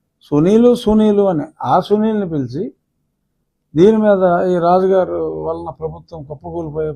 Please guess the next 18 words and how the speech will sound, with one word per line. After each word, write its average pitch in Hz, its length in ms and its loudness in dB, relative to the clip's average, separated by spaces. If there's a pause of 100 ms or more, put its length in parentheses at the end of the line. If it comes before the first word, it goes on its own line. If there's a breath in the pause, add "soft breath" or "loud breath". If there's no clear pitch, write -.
ప్రమాదం 147 440 -4
ఉందని 147 280 -6
నాకు 127 180 -14
అనిపిస్తోంది, 135 640 -12 (1120)
అలాంటి 214 360 4
ప్రమాదం 214 540 0 (100)
ఏమన్నా 185 280 -4 (140)
ఉందా 175 240 0 (1040 soft breath)
పరిశీలించమ్మా 160 880 2
అని 139 160 -2
చెప్పి 214 300 -6 (360)
మూడో 190 220 2 (140)
తారీఖు 156 300 -6 (120)
చెప్పాడట 156 440 -8 (1400)
పరిశీలించమని. 170 760 -2 (1800)
So, 277 60 -12 (200)
పరిశీలించమంటే 208 960 -2 (140)
ఆయన 202 200 0